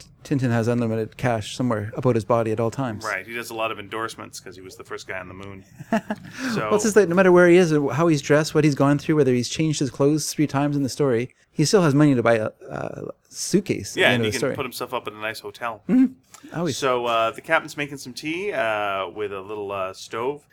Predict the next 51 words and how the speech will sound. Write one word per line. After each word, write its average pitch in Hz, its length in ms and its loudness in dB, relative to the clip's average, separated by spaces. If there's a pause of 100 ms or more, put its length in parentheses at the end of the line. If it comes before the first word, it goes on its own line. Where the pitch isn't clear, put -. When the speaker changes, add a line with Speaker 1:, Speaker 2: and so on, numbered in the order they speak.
Speaker 2:
Saying, 160 180 -8
"Oh, 113 140 2
it's, - 220 -10
uh, 113 40 -6
easy 120 320 -6
as 139 80 -12
pie. 175 340 0
A 104 100 -4
child 165 420 -2
of 110 160 -6
three 196 240 -8
could 123 120 -14
do 101 120 -6
it. 98 60 -8
It's 101 140 -10
perfectly 143 400 -12
simple." 190 440 -12 (180)
And 104 160 -6
while 107 140 0
they're 107 200 -2
settling 110 460 -6
things 110 260 -14
up 165 280 -2
with 101 220 -8
five 101 360 -6
sevens 143 420 -4
or 107 40 -16
thirty-five, 139 600 -2
carry 110 220 -6
three, 139 420 -4
five 110 360 -2
eights 123 320 -4
or 104 80 -6
forty, 151 520 -6 (320)
plus 120 200 -6
three. 143 480 -4 (160)
It 143 120 -8
sounds 226 260 2
like 127 260 -2
Tintin's 123 440 -10
pulling 127 320 -8
a 101 60 -10
con 135 420 -6
<laughs> 220 80 0
on 208 80 0
this - 220 0
guy - 260 0
Speaker 1:
Yeah. 127 120 4
Speaker 2:
at 104 60 -2
this 175 160 -6
point. 131 280 -6